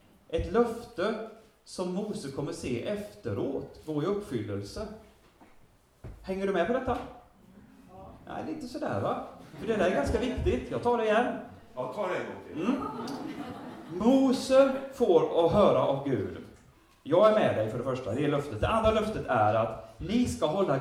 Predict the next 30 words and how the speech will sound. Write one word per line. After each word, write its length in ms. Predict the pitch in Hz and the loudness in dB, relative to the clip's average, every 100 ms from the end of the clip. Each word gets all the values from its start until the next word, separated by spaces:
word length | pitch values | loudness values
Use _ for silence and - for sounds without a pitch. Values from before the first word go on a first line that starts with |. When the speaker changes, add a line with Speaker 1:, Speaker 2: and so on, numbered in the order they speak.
| - | 0
Speaker 1:
gudstjänst 880 | 220 214 - - 180 160 - - - | -4 -4 -4 0 2 0 -6 -12 -8
på 60 | |
detta 320 | 147 170 143 139 | -4 -2 -2 2
berg. 500 | 175 185 104 - - - - _ _ _ _ _ _ _ _ _ - | 2 2 -2 -6 -12 -20 -20 _ _ _ _ _ _ _ _ _ -10
"När 320 | 170 233 233 | 2 6 6
du 60 | 233 | 6
har 180 | 226 214 | 4 4
fört 240 | 208 190 | 2 2
folket 380 | - 156 165 160 | 2 0 0 -2
ut 200 | 151 143 | -2 -2
ur 60 | 151 | -4
Egypten 420 | 143 - 127 120 | -4 -4 -6 -8
ska 160 | - | -4
ni 100 | 147 | -2
hålla 260 | 147 160 131 | 2 2 2
gudstjänst 840 | 131 165 - - 120 117 110 - - | 0 -4 -6 -6 -4 -4 -6 -12 -8
på 80 | |
detta 420 | 131 175 - 123 127 | -4 -2 -2 -2 0
berg." 460 | 175 151 104 - - - - _ _ _ _ _ _ _ _ _ _ | 0 0 -4 -8 -14 -18 -20 _ _ _ _ _ _ _ _ _ _
Det 280 | - 196 196 | -6 -4 -2
är 320 | 131 110 107 | 0 -2 -2
vad 120 | 127 123 | -6 -8
Gud 200 | 101 - | -8 -10
säger. 360 | 90 - - - - _ _ _ - _ - - _ | -12 -10 -10 -12 -18 _ _ _ -20 _ -20 -20 _
Så 140 | - 180 | -8 -6
då 100 | 175 | -4
måste 280 | 208 208 185 | -4 -4 -4
han 200 | 190 185 | -2 0
alltså 240 | 156 160 - | -2 -4 -6
gå 380 | 180 233 269 - | -4 -2 -4 -6